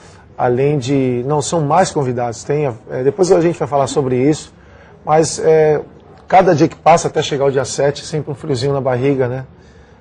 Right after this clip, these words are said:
Porque é um momento, sempre um divisor de águas, um, um, um concerto. Na realidade, não propriamente o D V D, mas um concerto em que você coloca essas pessoas, em que você registra momentos da sua carreira em vídeo, é sempre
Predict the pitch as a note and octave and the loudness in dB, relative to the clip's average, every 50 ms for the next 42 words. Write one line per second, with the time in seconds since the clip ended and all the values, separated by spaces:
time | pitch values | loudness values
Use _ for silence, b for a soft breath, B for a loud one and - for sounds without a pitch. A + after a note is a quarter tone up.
0 | B - - - - - C#3 C3+ C3 C3+ C#3+ C#3+ C3+ C3+ C3 B2+ C3 C3+ B2 - | B -20 -20 -16 -6 -2 0 2 2 2 0 -2 -2 -2 -2 -2 -2 -4 -4 -6
1 | C#3 - - D#3+ D3 - D#3 C#3+ D3 C#3+ C3+ B2 C#3+ C#3+ A#2 A#2+ C3 B2+ C3 C3 | -8 -6 -6 -6 -6 -4 -4 -2 -2 -2 0 0 0 0 0 0 0 0 0 -2
2 | A#2+ C3+ A2+ C3 C3+ B2+ B2 - - - C#3 C3 C3 B2+ B2 A#2+ A#2 A2+ A2+ - | -2 -4 -6 -6 -8 -8 -10 -12 -14 -12 -10 -8 -8 -8 -8 -10 -12 -14 -18 -20
3 | - - - _ - C#3+ C#3 C#3 C3+ B2 - C3 C#3 B2 - - - C3+ C3+ C#3+ | -20 -20 -20 _ -12 -8 -6 -6 -6 -6 -6 -6 -6 -6 -6 -6 0 2 4 4
4 | C#3+ - - C#3 B2 A2+ - - D3+ D#3 D#3 D#3 E3 D#3+ D#3 E3+ F3 F#3+ G#3 G#3 | 4 2 0 -6 -6 -6 -6 -6 -4 -2 2 2 2 2 2 2 0 2 0 0
5 | F3+ B B B B B B B B B - D#3 D3+ D3+ C#3+ D3 D#3 D3+ D#3+ D3+ | -2 B B B B B B B B B 0 2 2 4 4 2 0 0 0 0
6 | D#3+ D3+ D#3 C#3+ B2 A#2+ B2+ A#2 A#2+ B2+ B2+ - - - - - - - - - | 2 2 2 2 2 0 -2 -2 -2 -4 -6 -8 -10 -14 -18 -20 -20 -20 -20 -16
7 | - - - G#3+ G3+ - G3 F#3 - F#3+ D#3 - D#3 D3 - - D#3+ - D3 C#3+ | -6 0 0 0 2 4 2 2 4 2 -2 -2 -2 -4 -4 -4 -2 -2 0 0
8 | C#3+ C#3 C#3 - D3 - - C#3+ A#2+ - - - C3+ C#3 C#3+ C#3+ C#3 C3 A#2 A#2 | 0 -2 -4 -8 -8 -10 -10 -10 -10 -8 -4 -2 2 2 4 4 4 2 0 -4
9 | C3 A#2+ - C3+ B2+ A#2 - B B B B B B D3 B2 - D3 C3 C3+ B2 | -8 -8 -6 -6 -6 -6 -8 B B B B B B -8 -4 -2 -2 -2 -2 -2
10 | A2 C3+ C3+ A#2+ - C3+ C#3 B2+ B2 B2+ B2+ B2 B2+ C3 C3 - C3 G#2+ A2+ B2+ | 0 -2 -4 -4 -4 -4 -4 -4 -4 -6 -6 -4 -4 -4 -4 -6 -8 -10 -6 -6
11 | C3 A#2 - - C3+ B2 - C3 A#2 A#2 B2+ B2+ B2+ A#2+ A2+ G2 G#2 B2 C3+ D3 | -6 -6 -4 -6 -8 -6 -6 -6 -4 -2 -2 -2 -4 -6 -10 -8 -6 -2 -2 -2
12 | C#3+ B2 B2+ B2 - B B B B B B B B B B - - B2+ A#2+ - | -2 -2 -6 -10 -12 B B B B B B B B B B -10 -8 -6 -6 -6
13 | - D3 C#3+ C#3 - C#3+ C#3+ C#3+ C#3+ C#3 C3+ C3 B2 C3 - | -6 -6 -8 -6 -4 -2 0 0 2 0 0 -2 -4 -6 -8